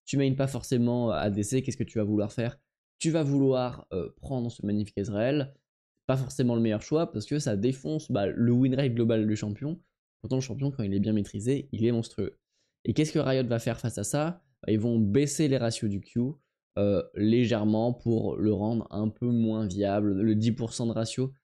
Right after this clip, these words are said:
ce qui est quand même très considérable, hein, sur un champion qui joue sur de l'A D. C'est vraiment beaucoup, dix ratios d'a-, d'A D, euh, sur son A, surtout que c'est, c'est son principal sort quasiment.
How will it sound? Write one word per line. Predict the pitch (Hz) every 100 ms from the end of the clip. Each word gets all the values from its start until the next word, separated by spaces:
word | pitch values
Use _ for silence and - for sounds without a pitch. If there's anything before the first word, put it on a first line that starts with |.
| _ -
ce |
qui | -
est | 110
quand | 127
même | 131 -
très | - 156
considérable, | 143 139 135 135 127 117
hein, | 110
sur | - 110
un |
champion | 117 101 - 131
qui | 135 107
joue | 107
sur | - 107
de | 104
l'A | 101
D. | 117 139 - _ _ -
C'est | 101
vraiment | 104 117 123
beaucoup, | 113 - 135
dix | 110 110
ratios | 104 - 107
d'a-, | 101 98 90 - _
d'A | 104 101 98
D, | 107 110
euh, | 98
sur | - -
son | - -
A, | 110
surtout | - 107
que | -
c'est, | 101
c'est | 95 -
son | 101 104
principal | 101 110 104 - -
sort | - 123 123 -
quasiment. | 104 131 107 135